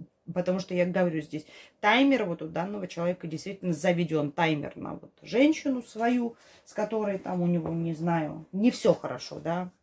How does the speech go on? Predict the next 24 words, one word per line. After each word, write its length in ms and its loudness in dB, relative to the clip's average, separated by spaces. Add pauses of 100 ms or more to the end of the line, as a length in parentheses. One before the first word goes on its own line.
(580)
общей 300 -6
фразой. 440 -6 (460)
Вот, 380 -2
и 80 -6
тот 240 -8
момент, 400 0
к-, 420 -14
когда 240 -2
уже 180 0
действительно 840 0
вмешается 960 0 (220)
что-то 360 -8
высшего 680 -4
порядка, 640 -4 (540)
просто 480 -6
пендаля 460 -2
ему 220 -8
под 220 -12
зад 280 -6
дадут, 300 -6
что 200 -16
«давай, 680 -4 (640)
давай 420 -12
уже». 240 -16